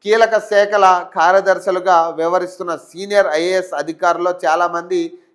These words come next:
ఏకకాలంగా మూడు నాలుగు శాఖలను పర్యవేక్షిస్తున్న-, పర్య-, పర్యవేక్షించాల్సి వస్తుంది.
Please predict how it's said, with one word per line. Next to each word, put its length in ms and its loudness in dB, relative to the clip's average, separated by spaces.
ఏకకాలంగా 760 2
మూడు 300 -2
నాలుగు 360 0
శాఖలను 580 -4
పర్యవేక్షిస్తున్న-, 960 -4
పర్య-, 340 -4
పర్యవేక్షించాల్సి 840 -4
వస్తుంది. 380 -14